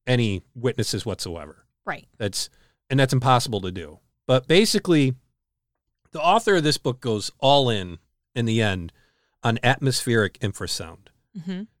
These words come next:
Speaker 1: And basically what that is, is, uh, it's sound waves that travel through the air at frequencies below those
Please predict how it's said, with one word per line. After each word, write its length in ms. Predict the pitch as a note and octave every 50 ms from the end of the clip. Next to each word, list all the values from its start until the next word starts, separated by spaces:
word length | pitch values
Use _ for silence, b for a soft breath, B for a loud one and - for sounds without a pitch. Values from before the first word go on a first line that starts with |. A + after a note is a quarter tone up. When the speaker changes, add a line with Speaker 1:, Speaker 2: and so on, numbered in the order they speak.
| _ -
Speaker 1:
And 80 | G2+
basically 380 | G2 B2 C#3+ D3 - - E3+ D#3+
what 120 | D3 C#3
that 180 | D3+ C#3 B2+ B2
is, 160 | A#2+ A#2 G#2+
is, 180 | G#2+ F#2+ - - -
uh, 220 | A2+ G2+ F#2+ F#2+ F#2
it's 120 | F2+ -
sound 320 | - - D#3+ D#3+ F3+ F3 E3
waves 280 | D#3+ D#3 D#3 D3+ -
that 120 | C3+ A2+ -
travel 360 | - C3+ B2 A#2 A#2+ B2 A2+
through 240 | - - C3 C3+ C#3+
the 200 | D3 C#3 B2 A#2
air 220 | A2+ A2 G#2+ G#2 - -
at 100 | A2 G2+
frequencies 600 | - - C3 C3 - C3+ A#2+ - - A#2 A2 G2+
below 420 | - - F#2+ G2+ A2 B2 C3 D3
those 500 | C#3+ B2 A#2+ A#2 A2+ A2 A2 G#2 - -